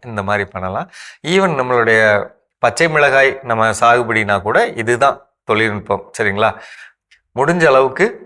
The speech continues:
தண்ணீரை வடிகட்டுறது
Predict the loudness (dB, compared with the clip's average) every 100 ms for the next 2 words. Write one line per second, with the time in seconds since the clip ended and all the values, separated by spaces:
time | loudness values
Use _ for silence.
0 | _ _ _ _ _ _ _ _ _ _
1 | _ -2 -2 0 0 2 4 2 0 -8
2 | -2 0 2 0 0 0 0